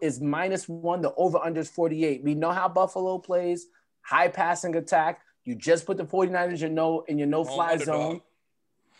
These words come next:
Speaker 2: Them
Speaker 1: And
Speaker 2: home,
Speaker 1: on top of
Speaker 2: home,
Speaker 1: that,
Speaker 2: them
Speaker 1: we
Speaker 2: home,
Speaker 1: know
Speaker 2: them
Speaker 1: how the
Speaker 2: home
Speaker 1: Buffalo Bills
Speaker 2: underdogs.
Speaker 1: do.
Speaker 2: Right. Then they wanted them, them home, them home underdogs. Hey.
Speaker 1: So, I, so what are you doing? Forty-eight is,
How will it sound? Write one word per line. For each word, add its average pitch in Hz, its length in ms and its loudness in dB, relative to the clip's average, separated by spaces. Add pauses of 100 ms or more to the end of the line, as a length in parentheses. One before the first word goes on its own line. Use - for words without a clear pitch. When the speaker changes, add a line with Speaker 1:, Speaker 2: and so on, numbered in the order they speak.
(320)
Speaker 2:
Them 233 140 0
Speaker 1:
And 175 280 6
Speaker 2:
home, 160 100 4
Speaker 1:
on 156 80 0
top 180 220 2
of 165 60 -4
Speaker 2:
home, 170 80 2
Speaker 1:
that, 196 240 6
Speaker 2:
them - 80 -18
Speaker 1:
we 156 120 2
Speaker 2:
home, 165 100 6
Speaker 1:
know 175 80 8
Speaker 2:
them 180 80 6
Speaker 1:
how 170 100 6
the 160 80 4
Speaker 2:
home 170 80 8
Speaker 1:
Buffalo 165 280 4
Bills 143 280 4
Speaker 2:
underdogs. 127 100 -6
Speaker 1:
do. 107 220 -2 (380)
Speaker 2:
Right. 127 300 0 (460)
Then 147 180 2
they 151 80 4
wanted 151 200 0
them, 139 160 -4
them 139 120 -2
home, 170 520 4 (500)
them 123 120 -10
home 170 340 2
underdogs. 156 760 -2 (1120)
Hey. 120 400 -2
Speaker 1:
So, 165 80 2
I, 160 220 4 (240)
so - 140 -6
what 165 160 0
are 170 40 -2
you 175 60 -4
doing? 160 140 0
Forty-eight 202 400 2
is, 175 180 -4